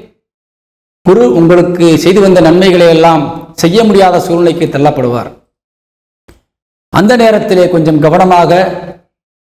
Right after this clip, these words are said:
இருப்பை காலி செய்து விடாமல், கிடைத்த வெற்றியெல்லாம் வீணாக்கி விடாமல் பாதுகாத்து கொள்ள வேண்டும். அந்த நேரங்களிலே தேவையில்லாமல் சில உறவுகள் வந்து, "நல்ல நிலையில் இருக்கின்றீர்கள், எங்களுக்கு உதவி செய்யுங்கள்" என்று வருவார்கள். அந்த நேரத்திலே நீங்கள்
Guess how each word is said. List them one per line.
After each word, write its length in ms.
இருப்பை 360
காலி 260
செய்து 260
விடாமல், 420
கிடைத்த 340
வெற்றியெல்லாம் 520
வீணாக்கி 380
விடாமல் 400
பாதுகாத்து 560
கொள்ள 220
வேண்டும். 560
அந்த 160
நேரங்களிலே 580
தேவையில்லாமல் 920
சில 220
உறவுகள் 440
வந்து, 300
"நல்ல 220
நிலையில் 460
இருக்கின்றீர்கள், 560
எங்களுக்கு 300
உதவி 220
செய்யுங்கள்" 300
என்று 160
வருவார்கள். 540
அந்த 220
நேரத்திலே 500
நீங்கள் 560